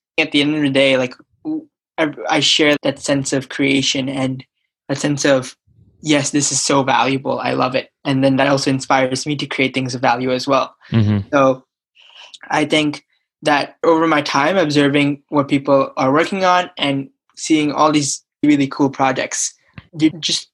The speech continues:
Speaker 1: being able to use them and, and see what other people are working on and see their successes and see how they were able to build up a,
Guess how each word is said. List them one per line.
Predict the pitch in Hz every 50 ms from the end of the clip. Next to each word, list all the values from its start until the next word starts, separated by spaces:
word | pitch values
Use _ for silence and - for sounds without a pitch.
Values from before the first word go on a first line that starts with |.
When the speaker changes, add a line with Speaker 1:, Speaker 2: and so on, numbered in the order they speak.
| _ - 156 160 156 147 - - _ _ _ _ -
Speaker 1:
being | 143 180 185 190
able | 190 190 185 180
to | - - - 147
use | 139 147 165 165 147 135
them | - - 127 131
and, | - 143 143 -
and | - 139 135 135 -
see | - - - 185 175
what | 151 151 147 - -
other | 156 156 143
people | 147 151 147 147
are | 139 139
working | 147 147 147 160 147 139
on | 135 131 127 127
and | 127 131 135 - _ - - - _ _
see | - - 185 175
their | 151 165 175 180
successes | 170 - 151 - - 143 - - - - - 135 135
and | - 147 147 139
see | - - - 175 175 170 170 175 - - - - - _
how | - - 165
they | 156 151 156 156 160
were | 160 160
able | 156 156 147 143 151
to | 147 143
build | 139 127 147 147 143 139 147
up | 139 127 123 - - - _ _
a, | - 196